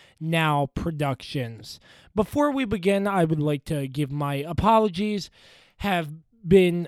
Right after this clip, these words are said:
battling sickness, had a very bad cough,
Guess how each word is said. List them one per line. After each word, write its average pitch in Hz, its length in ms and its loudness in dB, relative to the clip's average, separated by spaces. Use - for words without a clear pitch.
battling 196 760 2
sickness, 233 920 -2
had 175 680 -4
a 160 340 -2
very 185 500 -2
bad 156 400 -4
cough, 143 600 -4